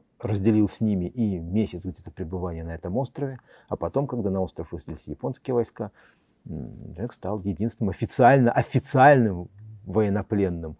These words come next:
животным Второй мировой войны и разделил со своими товарищами по экипажу и четыре года плена. Так что собаки, верность собак была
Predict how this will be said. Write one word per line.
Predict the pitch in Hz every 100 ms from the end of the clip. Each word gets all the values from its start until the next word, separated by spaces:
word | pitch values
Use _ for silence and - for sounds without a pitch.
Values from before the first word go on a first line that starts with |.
| -
животным | 101 98 95 87 - 76
Второй | - 92 90
мировой | 87 85 85
войны | 85 82 123
и |
разделил | 104 78 80 104
со | -
своими | - 80 85 82 85 - - - -
товарищами | 101 85 85 - 85
по | 82
экипажу | 82 87 - 110 95 78
и | 78 87
четыре | - - 87
года | 82 80
плена. | - - 76 - _ _ _ -
Так | 87
что | -
собаки, | - 104 87 117 -
верность | 107 101 120 120 110
собак | - 85 92 104
была | - 78 76 78